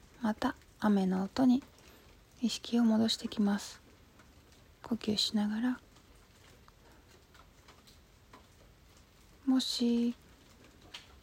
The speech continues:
音に意識を向けることが難しければ、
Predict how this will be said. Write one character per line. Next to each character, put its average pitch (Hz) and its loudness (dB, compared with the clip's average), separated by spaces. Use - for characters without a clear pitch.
音 262 2
に - 0
意 254 0
識 - -2
を 214 4
向 208 2
け 226 -2
る 226 0
こ 240 -4
と 247 0
が 240 4
難 233 0
し - -4
け 233 0
れ 220 2
ば、 202 -4